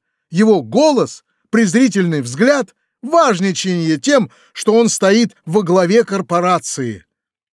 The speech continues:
«Все это пустяки», продолжал Николаев, взяв товарища под руку. «Во всем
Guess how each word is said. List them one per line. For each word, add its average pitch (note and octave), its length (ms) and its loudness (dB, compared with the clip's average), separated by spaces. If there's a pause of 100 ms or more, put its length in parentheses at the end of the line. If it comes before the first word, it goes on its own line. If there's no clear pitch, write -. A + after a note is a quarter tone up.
(140)
«Все B3+ 340 -6
это F#3 200 -4
пустяки», - 840 -12
продолжал B2+ 480 -6
Николаев, B2 520 -6 (280)
взяв C3 380 -4
товарища B2 640 -8 (240)
под G#2 260 -14
руку. G2+ 400 -20 (300)
«Во E3 260 -2
всем F#3 460 -2